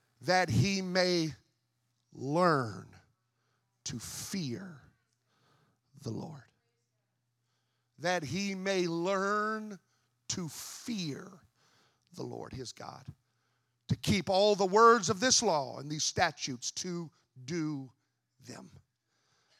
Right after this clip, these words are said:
Notice, I want you to see that having the fear of the Lord in our lives must be a learned spiritual behavior.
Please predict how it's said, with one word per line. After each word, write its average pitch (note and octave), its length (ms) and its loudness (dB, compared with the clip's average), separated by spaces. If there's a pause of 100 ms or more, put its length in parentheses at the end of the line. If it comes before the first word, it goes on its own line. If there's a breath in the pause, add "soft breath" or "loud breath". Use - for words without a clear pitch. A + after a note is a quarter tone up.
(240)
Notice, G#3+ 360 4
I A3 60 2
want G#3+ 260 0
you A#3 60 -8
to G3 80 -8
see A#3 340 0
that G3+ 200 2 (580 soft breath)
having A#3 340 8
the G3+ 80 6
fear B3+ 260 4
of A3 80 4
the A3+ 80 6
Lord A#3+ 280 8
in A#3 100 2
our A3+ 160 8
lives A#3 720 2 (480 soft breath)
must A3 340 4
be A#3+ 200 2
a A3 120 6
learned C4+ 960 4 (160)
spiritual C4+ 1400 6 (200 soft breath)
behavior. G3 640 4